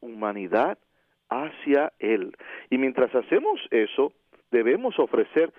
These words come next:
nuestro apoyo el uno al otro. En vez de ofrecer el juicio, en vez de ofrecer las opiniones, en vez de... No, da el apoyo,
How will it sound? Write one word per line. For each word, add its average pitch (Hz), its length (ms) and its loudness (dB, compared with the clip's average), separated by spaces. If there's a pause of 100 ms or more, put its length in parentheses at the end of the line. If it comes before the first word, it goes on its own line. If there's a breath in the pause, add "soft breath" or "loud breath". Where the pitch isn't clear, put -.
(340 loud breath)
nuestro 117 300 0
apoyo 113 560 2 (920)
el 104 200 0
uno 139 400 0 (360)
al 101 200 0
otro. 98 400 0 (400 loud breath)
En 107 160 -4
vez 127 200 2
de 233 80 0
ofrecer 151 400 0
el 160 120 2
juicio, 104 720 0
en 92 120 -4
vez 107 180 2
de 156 60 2
ofrecer 135 540 0 (280 loud breath)
las 110 200 0
opiniones, 110 800 -2
en 98 140 -8
vez 113 220 2
de... 135 220 2 (400 loud breath)
No, - 140 -12
da 117 220 -2
el 151 80 -2
apoyo, 185 580 -2